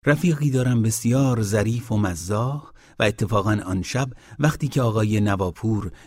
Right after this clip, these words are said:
این مطالب را برای ما شرح می‌دادند، در محضر ما بود. این رفیق شوخ من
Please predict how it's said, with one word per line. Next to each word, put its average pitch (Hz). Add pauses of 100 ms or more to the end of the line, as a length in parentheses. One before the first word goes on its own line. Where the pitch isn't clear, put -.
این 147
مطالب 87
را 87
برای 98
ما 101
شرح 101
می‌دادند، 123 (260)
در 92
محضر 87
ما 82
بود. 80 (1160)
این 107
رفیق 90
شوخ 90
من 120